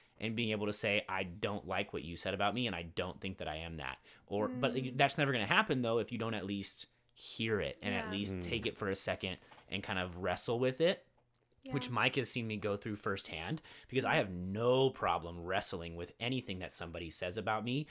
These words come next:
Speaker 1: or anything that I'm a part of. And I
Speaker 2: Yeah.
Speaker 1: wanna hear that, because how else do you get better? It
Speaker 2: Yeah.
Speaker 1: either strengthens what you're currently doing or you change for the better.
Speaker 2: Yeah. But Jordan, I think what's so important about what you just said is, like, you don't collapse when someone offers you something that's really hard to hear.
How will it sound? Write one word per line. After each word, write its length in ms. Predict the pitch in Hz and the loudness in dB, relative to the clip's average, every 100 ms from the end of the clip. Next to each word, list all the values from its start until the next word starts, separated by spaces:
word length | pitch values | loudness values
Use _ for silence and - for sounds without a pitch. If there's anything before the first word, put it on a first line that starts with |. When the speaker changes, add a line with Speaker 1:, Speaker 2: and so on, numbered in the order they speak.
| - - | -12 -6
Speaker 1:
or 120 | 98 | -4
anything 260 | 101 101 101 | -2 -2 -4
that 80 | 92 | -4
I'm 80 | |
a 60 | 85 | -4
part 340 | - - 87 | -6 -2 0
of. 260 | 67 50 - - | 0 -6 -10 -10
And 300 | 294 285 107 | -8 -4 -2
I 40 | |
Speaker 2:
Yeah. 20 | |
Speaker 1:
wanna 380 | 104 82 113 170 | -2 0 2 2
hear 180 | 101 98 | 0 0
that, 220 | 92 120 | 0 0
because 180 | - 110 | 0 -4
how 380 | - - 98 113 | -6 -6 -4 0
else 200 | 104 101 | 0 0
do 100 | - | -4
you 120 | 85 | -4
get 220 | 78 - 101 | -2 -4 -4
better? 320 | 78 64 - | -4 -4 -8
It 60 | 254 | -8
Speaker 2:
Yeah. 140 | 247 98 | -4 -2
Speaker 1:
either 160 | 98 80 | -2 -2
strengthens 640 | - - 101 113 131 131 | -2 0 0 0 -4 -2
what 180 | 120 - | 0 0
you're 100 | 107 | -4
currently 520 | - - 110 107 135 | -6 -2 -2 0 0
doing 520 | 147 185 110 85 104 - _ _ _ _ _ _ _ _ | 2 2 2 0 -4 -8 _ _ _ _ _ _ _ _
or 120 | - 104 | -4 -2
you 120 | 95 | 0
change 360 | 87 - 82 78 | -2 -2 -4 -6
for 100 | 73 | -8
the 80 | |
better. 260 | 64 - - | -8 -8 -10
Speaker 2:
Yeah. 320 | - 240 226 233 226 | -10 -8 -8 -12 -6
But 120 | 269 | -4
Jordan, 240 | 302 311 | -2 -2
I 100 | 269 | -4
think 200 | 247 247 | -4 -6
what's 160 | 247 233 | -6 -4
so 160 | - 233 | -2 -2
important 360 | 226 - 208 | -4 -6 -6
about 160 | 226 233 | -4 -4
what 120 | - | -4
you 80 | 226 | -6
just 200 | 220 - | -8 -8
said 160 | 220 220 | -6 -6
is, 140 | 226 | -6
like, 180 | 214 214 | -8 -6
you 100 | 226 | -2
don't 280 | 240 240 240 | 0 -2 -4
collapse 760 | - 240 220 196 208 - - - _ | -10 -8 -4 -2 -4 -8 -16 -18 _
when 200 | 247 226 | -8 -6
someone 340 | 226 226 220 226 | -8 -10 -10 -8
offers 420 | 208 214 269 262 | -6 -6 -8 -8
you 80 | 269 | -10
something 200 | 269 269 | -10 -8
that's 200 | 254 - | -8 -8
really 140 | 226 233 | -6 -6
hard 340 | - 233 233 | -6 -6 -6
to 60 | 214 | -8
hear. 500 | 202 247 - 60 | -6 -6 -6 -8